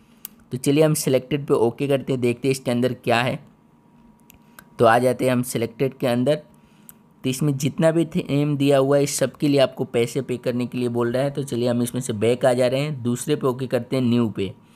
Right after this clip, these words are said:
और न्यू को देखते हैं न्यू में क्या दिया है। न्यू में भी जितना आपको थीम देखने को मिल रहा है, इसके लिए आपको अलग से पैसे पे करना पड़ेगा। तीसरा है फ्री पे। चलिए, हम आगे फ्री वाले में, इसमें जितना भी ऐप अभी देख रहे हैं आप, मतलब जितना भी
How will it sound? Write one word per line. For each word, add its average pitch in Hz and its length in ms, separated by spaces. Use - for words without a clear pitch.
और 120 140
न्यू 131 220
को 147 120
देखते 143 320
हैं 160 140
न्यू 131 200
में 127 160
क्या 120 200
दिया 104 240
है। 98 140
न्यू 131 240
में 156 160
भी 156 120
जितना 143 520
आपको 127 560
थीम 135 320
देखने 127 320
को 127 120
मिल 123 240
रहा 135 100
है, 143 80
इसके - 420
लिए 135 140
आपको - 440
अलग 113 380
से - 180
पैसे 110 380
पे 131 140
करना 135 280
पड़ेगा। 139 400
तीसरा 139 320
है 165 180
फ्री 147 340
पे। 107 240
चलिए, 131 200
हम 131 140
आगे 131 260
फ्री 147 320
वाले 143 260
में, 139 160
इसमें 151 360
जितना 123 340
भी 160 140
ऐप 139 220
अभी 131 260
देख 139 280
रहे 147 120
हैं 127 80
आप, 113 220
मतलब 123 220
जितना 127 340
भी 147 260